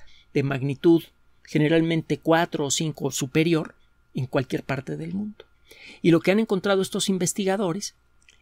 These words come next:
es que en las fallas geológicas en, ah, California, cuando empiezan a aparecer terremotos de magnitud intermedia, cuatro, cinco,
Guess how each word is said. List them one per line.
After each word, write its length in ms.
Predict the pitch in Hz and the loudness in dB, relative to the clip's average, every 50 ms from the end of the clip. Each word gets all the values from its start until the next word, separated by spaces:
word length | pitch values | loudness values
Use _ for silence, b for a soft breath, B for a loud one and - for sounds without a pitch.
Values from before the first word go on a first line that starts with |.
| _ _ | _ _
es 320 | - 175 185 190 - - - _ _ _ _ _ _ - | 2 2 4 4 2 -2 -4 _ _ _ _ _ _ -6
que 380 | - 185 160 156 156 165 - - _ _ _ - _ _ - | 2 4 6 6 6 4 0 -4 _ _ _ -20 _ _ 2
en 160 | 180 151 156 | 2 4 4
las 200 | 151 131 - - | 2 0 -2 -2
fallas 360 | - 202 202 208 233 190 - | 2 2 2 2 2 0 -2
geológicas 880 | - - 165 156 151 160 170 156 - - 170 - - 160 147 - - _ _ _ _ _ _ _ _ - | -2 -2 -2 0 2 2 0 0 -4 -8 -8 -6 -4 -2 -2 -2 -2 _ _ _ _ _ _ _ _ -8
en, 280 | - 147 135 135 131 131 | -4 -2 -2 0 0 -2
ah, 240 | 127 123 127 127 120 | -2 -4 -6 -8 -8
California, 560 | - 143 139 127 123 - 160 151 165 190 269 339 _ _ _ _ _ _ _ _ _ _ - - _ - | -4 -4 -2 -2 -4 -4 -4 -2 0 -2 -2 -4 _ _ _ _ _ _ _ _ _ _ -20 -20 _ -2
cuando 220 | - 156 143 139 | 0 2 2 2
empiezan 360 | 139 135 - 226 214 247 247 | 0 0 0 2 2 2 2
a 40 | 220 | 2
aparecer 440 | - - 180 170 160 - 190 190 - | 2 0 -2 0 0 0 0 -2 -2
terremotos 680 | - 175 156 156 165 165 175 180 185 - - 185 180 | -4 -4 -2 -2 -2 -2 0 -2 -2 0 0 -2 0
de 80 | 151 160 | 0 -2
magnitud 520 | 147 147 143 135 143 147 131 - 170 175 | -2 -2 -4 -4 -4 -6 -4 -2 -2 0
intermedia, 840 | 175 180 170 - 180 175 175 180 190 180 180 175 170 175 170 175 165 - | 0 0 0 -2 -2 -2 0 -2 -2 -2 -2 -2 -4 -6 -8 -10 -12 -10
cuatro, 960 | - 165 165 170 175 170 170 170 175 185 - - - 160 160 160 160 156 156 151 | -6 -4 -2 -2 0 -2 -2 -4 -4 -8 -10 -8 -6 -6 -4 -4 -6 -8 -6 -4
cinco, 680 | - - 185 180 180 185 190 185 170 - 214 208 - | 0 0 2 2 2 0 -2 -4 -6 -6 -8 -8 -8